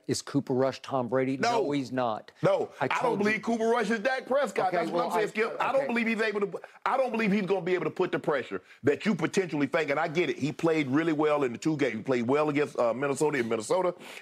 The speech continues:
Speaker 2: and he played well Sunday. Uh, if you look at the first two drives, he was sensational.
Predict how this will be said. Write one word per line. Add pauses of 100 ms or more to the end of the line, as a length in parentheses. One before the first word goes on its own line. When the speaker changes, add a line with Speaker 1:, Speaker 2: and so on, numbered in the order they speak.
Speaker 2:
and
he
played
well
Sunday. (300)
Uh, (220)
if
you
look
at
the
first
two
drives,
he
was
sensational.